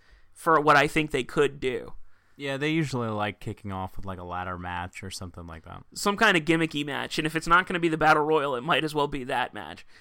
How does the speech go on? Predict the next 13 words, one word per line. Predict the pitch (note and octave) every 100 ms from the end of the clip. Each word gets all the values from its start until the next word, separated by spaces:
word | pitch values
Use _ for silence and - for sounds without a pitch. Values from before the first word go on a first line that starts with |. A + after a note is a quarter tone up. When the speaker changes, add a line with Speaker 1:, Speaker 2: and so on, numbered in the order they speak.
| - - -
Speaker 1:
Uh, | C#3
SmackDown | - G3+ A3+ A3+ A3 F#3+
Women's | F#3 G3 F3 -
Championship | F#3+ F#3 F#3+ F#3 E3+ F3+ -
match. | F3 F3 - - - - - -
Uh, | D#3 D#3
they're | D#3+ A3
still | - A3+ F#3+
listing | F#3+ - F#3
it. | F3 - _
Champion | - G#3 G#3+ A3 G3 E3
Alexa | F3 F3+ - E3+
Bliss | E3 E3+ -